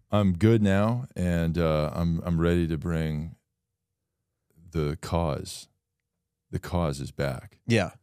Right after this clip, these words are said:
Speaker 1: You
Speaker 2: mean,
Speaker 1: know?
Speaker 2: you had to take, like, a week off of your activism. We had a T V appearance
Speaker 1: Mm-hmm.
Speaker 2: scheduled, which
Speaker 1: Yeah.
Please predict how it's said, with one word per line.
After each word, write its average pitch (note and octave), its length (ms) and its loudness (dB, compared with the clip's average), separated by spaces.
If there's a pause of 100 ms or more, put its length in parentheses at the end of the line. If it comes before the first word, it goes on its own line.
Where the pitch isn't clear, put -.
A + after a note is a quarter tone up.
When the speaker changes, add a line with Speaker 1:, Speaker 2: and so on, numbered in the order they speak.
(280)
Speaker 1:
You - 80 -4
Speaker 2:
mean, B2+ 120 6
Speaker 1:
know? C3 40 4
Speaker 2:
you C3+ 80 6
had C3+ 140 4
to A#2 80 -4
take, C#3+ 300 2
like, A2 140 2
a G#2 80 0
week A2+ 400 0 (120)
off A2 340 2
of G2 160 -6
your F#2+ 440 0 (420)
activism. G#2 580 0
We A#2+ 100 4
had B2 100 6
a G2 60 2
T C3+ 320 2
V A#2+ 240 4
appearance G2 680 -4
Speaker 1:
Mm-hmm. - 120 -2
Speaker 2:
scheduled, F#2 500 2 (180)
which G#2 200 4
Speaker 1:
Yeah. D2+ 140 2